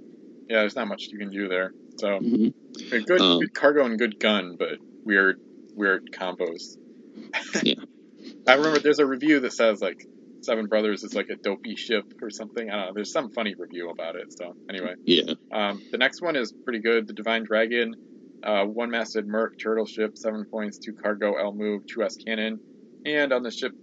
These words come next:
Speaker 1: turn the ship is pinned, eliminate one crew and one mast from the ram ship. So this one's a pretty good assassin ship. Um, maybe not the best, but one of the better ones.
Speaker 2: Yeah, this is, like, literally the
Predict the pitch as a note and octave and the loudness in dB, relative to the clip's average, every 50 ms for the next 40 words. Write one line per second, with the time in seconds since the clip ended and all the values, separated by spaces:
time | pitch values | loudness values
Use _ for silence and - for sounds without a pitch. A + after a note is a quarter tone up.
0 | - - - - - - C#3+ C#3+ C3+ A#2+ - C3 B2 B2 G#2 - - B2 C3 C3 | -20 -20 -20 -18 -8 -4 -4 -4 -2 -4 -4 -4 -4 -6 -6 -6 -4 -4 -4 -4
1 | C3 A#2+ B2 A#2 A2+ A2 G#2+ G#2+ - - A2 A2 G#2+ - - B2+ A#2+ A2+ G#2+ G#2 | -6 -8 -8 -6 -4 -2 0 -2 0 -2 -4 -4 -4 -4 -4 -2 -2 -2 -2 -2
2 | G#2+ G#2 G2+ G2+ G#2 A2 G#2+ - - A2 G2+ F#2 F#2 G2 G#2 G#2+ A2+ - - D3 | -4 -2 -2 -2 -2 -2 -4 -6 -10 -10 -10 -8 -6 -4 -4 -4 -4 -4 0 0
3 | D3+ D3+ - - - - - - - - - - A2+ A#2 A2+ A2+ - A#2+ A2 G#2 | 0 0 0 -6 -16 -20 -20 -20 -20 -18 -6 -2 -2 -2 0 -2 -4 -4 -4 -4
4 | G2+ - G#2 G#2 G2+ F#2+ G2 G2 F2+ - F2 - G2 F#2+ F#2 F2 F2 G2 F#2+ E2+ | -6 -6 -6 -6 -2 2 2 2 2 0 -4 -4 -4 -4 -4 -4 -8 -14 -14 -14
5 | - - G#2 G2 F2+ F2 F2+ - - F2 F#2 F2 E2+ F2+ F#2 F2 E2+ F2 - - | -6 -2 -2 -2 -2 -4 -10 -14 -12 -10 -8 -6 -6 -6 -6 -8 -10 -12 -18 -20
6 | - - - - B2+ B2+ C3 A#2+ A2+ G#2 - G2+ - G2 F#2 F2+ - - - - | -20 -20 -10 -8 -6 -4 0 0 0 0 -2 0 2 2 2 2 0 -6 -8 -6
7 | F2+ - F2+ F2+ E2+ E2+ - E2 E2 E2+ E2 E2+ E2 E2 D#2 - - - - - | -6 -6 -6 -8 -8 -8 -8 -8 -8 -8 -8 -10 -12 -14 -16 -18 -20 -20 -20 -20
8 | - - - - - - - - - - - - G#2+ F#2 D#2+ D#2 F2+ G#2+ A2 - | -20 -20 -20 -20 -20 -20 -20 -20 -20 -4 0 2 2 4 2 2 2 0 0 2
9 | - C#3 B2+ A#2+ G2+ F2 F2+ G2+ G#2 A2+ A#2 A#2+ A2+ G#2+ G2+ G2 F#2 F2+ F#2+ F2 | 0 4 6 6 6 8 6 8 8 8 10 10 10 10 10 8 8 6 4 2